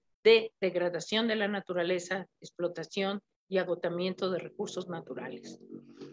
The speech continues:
del cambio climático y de las incesantes migraciones y de la pobreza, entre otras.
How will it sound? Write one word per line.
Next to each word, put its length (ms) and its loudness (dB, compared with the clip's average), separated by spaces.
del 240 -2
cambio 380 6
climático 760 0
y 600 -8
de 100 10
las 220 6
incesantes 840 0
migraciones 960 -2
y 100 -6
de 120 2
la 100 -2
pobreza, 680 -4
entre 440 0
otras. 440 -10